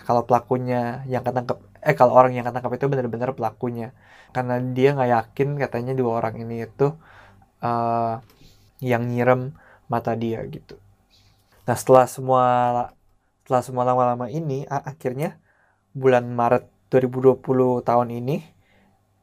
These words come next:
sidangnya baru di-, ba-, baru dilaksanain tuh. Sampai kemarin, eh, baru-baru ini kayaknya bulan Juni, masih bulan Juni juga, kalau nggak salah tanggal sebelas Juni,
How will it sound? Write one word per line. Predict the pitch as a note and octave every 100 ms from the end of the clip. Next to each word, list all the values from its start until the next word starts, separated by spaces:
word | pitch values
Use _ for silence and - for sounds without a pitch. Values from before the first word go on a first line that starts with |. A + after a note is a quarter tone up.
| _ _
sidangnya | - - C3 B2 C#3
baru | C3+ B2+ B2
di-, | B2+ -
ba-, | C3 -
baru | B2+ B2+ B2+
dilaksanain | A2+ B2+ C3 D#3 D3+
tuh. | C#3 B2+ - _ _ - _ _
Sampai | - B2 A#2+ B2
kemarin, | C3 B2 A2+ A2+ C#3+ F3+ F3 _ _ _ _ _ _ _ _ _ _ -
eh, | B2 B2 B2 A#2+
baru-baru | C3 B2+ B2+ B2+ B2+
ini | C#3
kayaknya | C#3 C#3 C#3+ C#3
bulan | C3+ C3 B2+
Juni, | B2 B2+ B2+ B2+ B2+ B2 B2 B2+ _ _ _ -
masih | D#3
bulan | D3 C#3
Juni | C3+ C#3
juga, | B2+ B2 D3+
kalau | C3
nggak | C3 C#3+
salah |
tanggal | C3+ B2+ B2
sebelas | A#2+ B2 A#2+
Juni, | A#2+ A#2+ A#2+ D#3